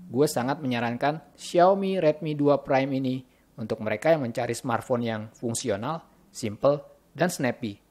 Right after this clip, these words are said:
Review gue ini berdasarkan pengalaman memakai smartphone ini dalam kurun waktu sekitar seminggu.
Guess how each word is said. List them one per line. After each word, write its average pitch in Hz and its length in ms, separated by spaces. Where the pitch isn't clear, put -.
Review 170 320
gue 160 240
ini 214 160
berdasarkan 160 560
pengalaman 139 480
memakai 117 560
smartphone 160 560
ini 143 160
dalam 117 320
kurun 160 240
waktu 139 240
sekitar 117 480
seminggu. 151 320